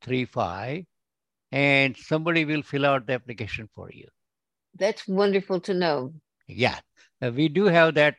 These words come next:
Speaker 1: option for people who are not able to use computer. Okay? But at the same time,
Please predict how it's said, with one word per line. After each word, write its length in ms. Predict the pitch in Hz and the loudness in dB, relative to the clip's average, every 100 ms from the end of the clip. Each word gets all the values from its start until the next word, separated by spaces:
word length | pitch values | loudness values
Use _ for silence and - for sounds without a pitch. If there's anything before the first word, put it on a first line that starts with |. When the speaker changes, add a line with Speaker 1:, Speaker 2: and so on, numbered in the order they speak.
| - 151 | -8 -8
Speaker 1:
option 600 | 127 131 - - 117 113 - _ _ | -6 -6 -6 -6 -4 -6 -16 _ _
for 120 | 135 | -4
people 580 | 120 202 226 - 120 113 - _ | -2 -2 -2 -2 -6 -6 -12 _
who 60 | 131 | 2
are 100 | 127 | 2
not 260 | 135 147 139 | 4 2 2
able 280 | 135 131 | 0 -2
to 140 | 113 135 | -6 -8
use 520 | 123 139 143 127 104 _ _ | -4 -2 0 -2 -8 _ _
computer. 440 | - 123 123 104 92 - _ _ _ _ _ _ _ _ _ _ _ - | -6 -4 -4 -6 -10 -18 _ _ _ _ _ _ _ _ _ _ _ -12
Okay? 280 | 101 165 247 - _ - | -8 -8 -8 -18 _ 4
But 280 | 233 247 - | 6 6 4
at 160 | 175 156 | 0 0
the 80 | 180 | 2
same 360 | 214 254 247 | 4 2 2
time, 460 | 233 226 175 175 | 0 4 4 2